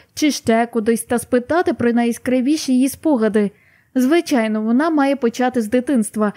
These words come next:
з якихось неймовірно яскравих подій, яких ніколи не було, бо і дитинства у неї не було. Але мені важливо зрозуміти, чи на якомусь етапі вона щось скаже про те,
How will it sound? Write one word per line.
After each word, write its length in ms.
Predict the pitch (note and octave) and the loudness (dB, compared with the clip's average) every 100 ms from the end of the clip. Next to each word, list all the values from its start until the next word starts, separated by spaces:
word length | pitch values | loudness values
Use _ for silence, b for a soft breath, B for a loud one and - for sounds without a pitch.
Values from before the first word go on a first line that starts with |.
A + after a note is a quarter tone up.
| B - | B -6
з 120 | A#3+ | 0
якихось 520 | C#4+ D#4+ D4+ C4 - | 0 0 -2 -2 0
неймовірно 680 | C4+ C#4+ B3 A3+ A#3 D#4 D4 | 0 4 4 4 2 2 2
яскравих 560 | C4+ A#3+ A3 A3 G#3+ G#3 | 0 -2 -2 0 0 -2
подій, 420 | - G3+ G#3+ G3 B B | -2 0 0 -2 B B
яких 340 | C#4+ C#4 C4 C#4 | -2 0 0 -2
ніколи 380 | C#4 C#4+ C4+ | 0 0 2
не 100 | B3+ | 2
було, 360 | A#3 C#4+ B3+ G3+ b b b | 2 2 2 0 b b b
бо 180 | A#3+ C#4+ - | 0 0 0
і 100 | B3 | 2
дитинства 760 | B3 B3 D4 C4+ - G#3+ G3+ A3 | 2 0 0 0 -2 -2 -2 0
у 80 | |
неї 280 | G#3+ G#3 G#3 | 2 2 2
не 140 | G#3 G3+ | 0 2
було. 340 | G#3+ G#3 F#3+ b b b | 2 2 0 b b b
Але 240 | - C4+ C4+ | 0 2 4
мені 340 | A#3+ A#3 B3 | 4 4 2
важливо 500 | B3 A#3+ A#3+ B3 A#3+ | 2 -2 2 2 2
зрозуміти, 640 | A#3+ A#3+ B3 C#4+ B3 A3 | 0 0 0 2 2 0
чи 160 | G#3 A3 | -2 0
на 100 | A3+ | 2
якомусь 480 | A3+ C4 B3 B3 - | 0 2 2 0 -2
етапі 480 | B3+ B3 C4+ D#4 B3+ | -2 0 0 0 0
вона 280 | G#3+ A3 A3+ | 0 0 -2
щось 260 | - B3 A#3 | 0 -4 -2
скаже 360 | - B3+ A3+ | -2 0 0
про 200 | A3+ A3+ | -2 -2
те, 240 | G#3+ D#4+ | 0 -2